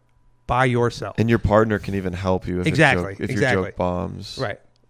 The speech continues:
Speaker 2: Like, they
Speaker 1: Like,
Speaker 2: can make it seem like it wasn't
Speaker 1: right.
Speaker 2: stupid and do something else.
Speaker 1: Yeah, like, what was it?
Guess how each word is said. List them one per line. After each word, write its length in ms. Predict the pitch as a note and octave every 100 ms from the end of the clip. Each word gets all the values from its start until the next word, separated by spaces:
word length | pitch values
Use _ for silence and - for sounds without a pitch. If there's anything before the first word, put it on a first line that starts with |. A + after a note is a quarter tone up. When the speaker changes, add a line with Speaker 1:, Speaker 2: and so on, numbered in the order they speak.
| - -
Speaker 2:
Like, 180 | G2+ G2
they 120 | G2+
Speaker 1:
Like, 60 | G2
Speaker 2:
can 100 | G2
make 180 | F#2
it 80 | F#2
seem 140 | - F2+
like 100 | F2+
it 80 |
wasn't 340 | F2 F2+ F2 F2
Speaker 1:
right. 60 |
Speaker 2:
stupid 320 | - E2+ F2 F2
and 100 | F2+
do 120 | F2+
something 260 | - E2+
else. 160 | F#2 F#2
Speaker 1:
Yeah, 120 | B2
like, 220 | B2 C#3 -
what 160 | C#3 C3+
was 120 | B2+
it? 120 | A#2